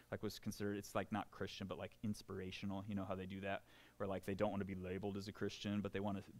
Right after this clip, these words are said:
pr-, pr-, uplifting music, and so they, whatever. But she had this quote.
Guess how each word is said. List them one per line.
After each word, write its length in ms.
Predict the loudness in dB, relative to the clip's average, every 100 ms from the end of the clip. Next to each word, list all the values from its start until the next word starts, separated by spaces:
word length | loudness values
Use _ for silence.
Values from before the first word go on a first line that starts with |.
| -16 -16
pr-, 120 | -16 -16
pr-, 120 | -8 -8 -4 8
uplifting 560 | 8 8 2 4 4 6
music, 420 | 4 4 2 0
and 100 | -2
so 140 | 0
they, 180 | 2 0 -4 -8
whatever. 380 | -2 -2 -2 -6 -10 2
But 360 | 12 12 12 10 -12 -16 -8 4
she 240 | 12 12
had 220 | 12 12
this 200 | 12 10
quote. 420 | 12 12 12 12